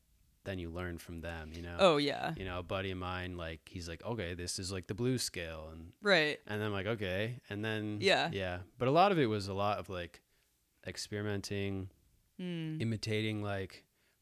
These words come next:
Speaker 1: riffs on guitars from the people I like.
Speaker 2: Right.
Speaker 1: Um, and then in recent years, <clears throat> lessons. <laughs>
Speaker 2: Oh, cool.
Speaker 1: Yeah.
Speaker 2: So you have done, interesting.
Speaker 1: Mm-hmm.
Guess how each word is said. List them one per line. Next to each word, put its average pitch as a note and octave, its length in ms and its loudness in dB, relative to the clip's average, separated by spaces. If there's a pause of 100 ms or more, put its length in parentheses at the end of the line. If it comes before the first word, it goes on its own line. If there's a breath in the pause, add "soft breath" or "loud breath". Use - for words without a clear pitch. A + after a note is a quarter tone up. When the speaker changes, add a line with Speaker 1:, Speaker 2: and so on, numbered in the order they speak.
Speaker 1:
riffs G2+ 540 -2
on G2 200 -8
guitars F#2 760 -6 (140)
from F2+ 200 -10
the F2 80 -10
people F2+ 320 -10
I F2+ 120 -6
like. F2 460 -10
Speaker 2:
Right. D#3 380 4
Speaker 1:
Um, - 360 -12 (600)
and A2 100 -4
then B2 140 2
in A2 220 2
recent A2+ 420 -2
years, E2 480 -8 (320)
<clears throat> D3+ 640 4
lessons. - 580 -8 (220)
<laughs> - 200 8 (380 loud breath)
Speaker 2:
Oh, D4 160 12
cool. C#4 400 10
Speaker 1:
Yeah. F#2 120 0
Speaker 2:
So C4 160 6
you C4+ 60 10
have E4+ 200 8
done, A#3+ 300 4
interesting. E3+ 800 -2
Speaker 1:
Mm-hmm. G2+ 380 -4